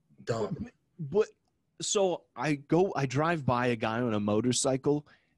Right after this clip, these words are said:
Speaker 2: and this dude looked like he was an extra on The Hurt Locker. He had so much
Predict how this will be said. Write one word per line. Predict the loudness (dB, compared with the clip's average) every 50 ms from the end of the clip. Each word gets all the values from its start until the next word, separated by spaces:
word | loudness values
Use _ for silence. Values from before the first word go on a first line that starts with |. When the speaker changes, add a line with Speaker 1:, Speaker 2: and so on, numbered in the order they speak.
| _ _ _ -6
Speaker 2:
and | -6 -6 -4 -4
this | -4 -4 -6 -6 -8
dude | -4 0 2 2 2 2 0 -4 -6 -12 _ _ _ _ _ _ _ _ _ _ _ _ _ _ _ _ -4
looked | -4 -4 -2 -2 -2
like | -2 -2 -2 -4 -10 _ _ _ _ _ -8
he | -6 -4 -2
was | 0 0 0 0
an | -2 -4 -4 -4
extra | -6 -6 -6 -8 -8 -4 -4 -4 -4 -2 -4 -6 -2
on | -2 -2 0 2
The | 0 0
Hurt | 0 0 0 0 0 -2 -6
Locker. | -12 -12 -12 -12 -12 -12 -12 -14 -18 _ _ _ _ _ _ _ _ _ _ _ _ _ _ _ _ _ _ _ -20 -14 -6 0
He | 2 2
had | 4 4 2 0 -2 -4
so | -8 -8 -4 -2 0 2 2 2
much | 2 2 2 2 2 0 -2 -6 -12 -16 -16 -18